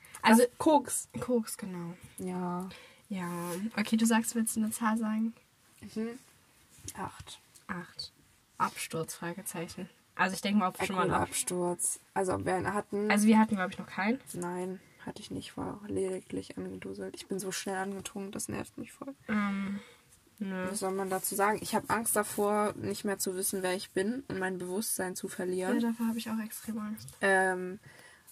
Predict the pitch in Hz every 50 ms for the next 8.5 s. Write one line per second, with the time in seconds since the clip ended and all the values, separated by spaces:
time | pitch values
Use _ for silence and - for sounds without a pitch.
0 | - _ - 196 190 180 190 190 190 185 185 185 180 180 185 180 170 - - 185
1 | 196 196 - - 196 190 - - - - - - - - 190 196 - - - -
2 | 190 185 180 185 - - 208 214 220 - - - - - - - - - 202 202
3 | 196 196 190 185 - - - - - 190 185 185 185 190 185 185 185 180 180 180
4 | 175 175 185 208 214 - - - - _ _ - - - _ _ _ _ _ -
5 | 196 208 208 226 220 190 180 - - 180 185 196 208 - - 196 180 180 185 185
6 | 185 185 - - - 190 196 202 202 190 208 180 208 - - - - 185 175 185
7 | 196 - - - - 185 180 214 175 170 170 - - - 233 233 220 220 220 -
8 | - - 226 226 226 233 226 - -